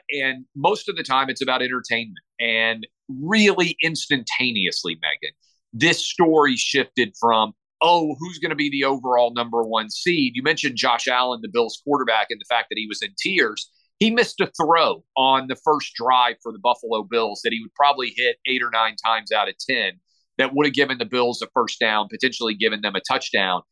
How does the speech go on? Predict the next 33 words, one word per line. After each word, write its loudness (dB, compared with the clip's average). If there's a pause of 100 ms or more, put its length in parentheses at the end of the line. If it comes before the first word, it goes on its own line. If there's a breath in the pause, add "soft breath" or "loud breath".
(220)
And 4
he 2
was 0
disgusted -2
with -2
himself. -6 (360 soft breath)
And 2
he 2
went 2
on 2
the -4
sideline 0
and, -10
you -6
know, 2
like, 0
he's -8
reacting. 0
He's -6
upset 0
at -2
the -4
choi-, 0
at 2
the, 2
at 0
the, 0
the -4 (140)
play 2
that -6
he -10
put 2
out. 2